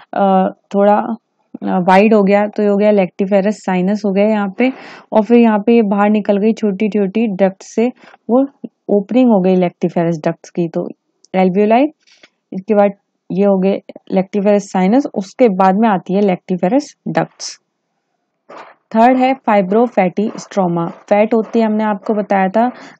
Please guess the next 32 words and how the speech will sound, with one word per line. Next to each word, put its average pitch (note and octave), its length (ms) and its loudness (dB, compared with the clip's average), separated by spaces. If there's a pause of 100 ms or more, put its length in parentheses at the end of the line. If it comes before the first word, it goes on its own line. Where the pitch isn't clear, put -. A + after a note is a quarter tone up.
gland G#3 280 4
के A#3 160 0
बीच G3 320 -2
बीच G#3 280 -4
में A#3 80 -2
fat F#3+ 320 0
present G3+ 340 0
होती G3 280 -2
है A3+ 160 0 (100)
और A3 280 2 (640)
एक A#3+ 260 0 (120)
लिगा-, G#3 420 2
fibrous G#3+ 420 2
ligaments G#3+ 480 0
present G3+ 420 -2
होती F#3+ 200 -2
हैं F#3+ 100 0
जो G3 160 -2
कि B3+ 280 0 (440)
present G#3 440 0
होते, G3 300 -2 (600)
extend A3+ 420 0
करते A3 240 0
हैं A#3 80 -2
कहाँ A3+ 160 -2
से? A#3+ 160 -2 (120)
लि-, G3+ 340 -2
skin A#3+ 360 -2
से B3 180 0
pectoral A3 520 -2
fascia G#3+ 440 0
तक A#3 80 -4